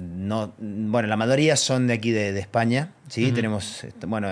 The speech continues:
Speaker 1: estamos abriendo el abanico ahí a, a Latinoamérica, pero para que más o menos se den una idea, en Sub Agency lo que hacemos es, eh, acompañarlos durante su carrera o durante el tiempo que estemos con ellos,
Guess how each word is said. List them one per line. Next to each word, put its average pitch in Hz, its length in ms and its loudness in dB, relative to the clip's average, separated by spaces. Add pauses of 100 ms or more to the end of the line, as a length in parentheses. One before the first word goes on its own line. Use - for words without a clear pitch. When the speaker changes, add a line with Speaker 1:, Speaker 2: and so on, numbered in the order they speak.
(100)
Speaker 1:
estamos 101 460 -8
abriendo 104 260 -2
el 104 80 -4
abanico 101 500 -2
ahí 101 220 0
a, 95 160 0 (480)
a 92 60 -10
Latinoamérica, 101 680 -4 (760)
pero 113 460 6
para 98 180 2
que 101 80 0
más 117 180 2
o 120 60 0
menos 120 180 0
se 113 100 -2
den 113 100 0
una 113 100 0
idea, 120 300 2
en 110 80 -2
Sub 98 180 -6
Agency 107 340 -2
lo 98 80 -2
que 90 80 -6
hacemos 104 420 -4
es, 95 520 -4
eh, 90 320 -8
acompañarlos 98 840 -2
durante 85 340 -8
su - 120 -16
carrera 107 580 0
o 95 60 -2
durante 85 340 -6
el 78 140 -14
tiempo 90 240 -8
que 85 60 -8
estemos 95 240 -10
con 104 160 -4
ellos, 143 400 0